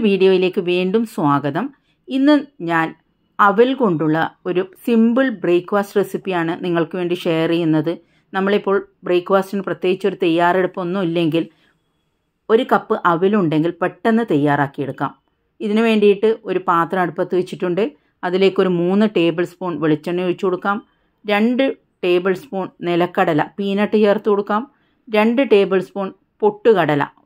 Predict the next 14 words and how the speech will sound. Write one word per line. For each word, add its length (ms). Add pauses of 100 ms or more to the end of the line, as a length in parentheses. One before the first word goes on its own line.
വറുത്തെടുത്ത 500 (300)
കടലയാണ്, 540 (240)
അത് 200
ചേർത്ത് 300
കൊടുക്കാം. 280 (520)
മിക്സ്ചറിലൊക്കെ 680
നിങ്ങൾക്ക് 340
കാണുന്ന 340 (320)
വറുത്തെടുത്ത 540
കടലയാണിത്. 580 (200)
ഇത് 160
കടകളിൽ 500
വാങ്ങാൻ 400
കിട്ടും. 260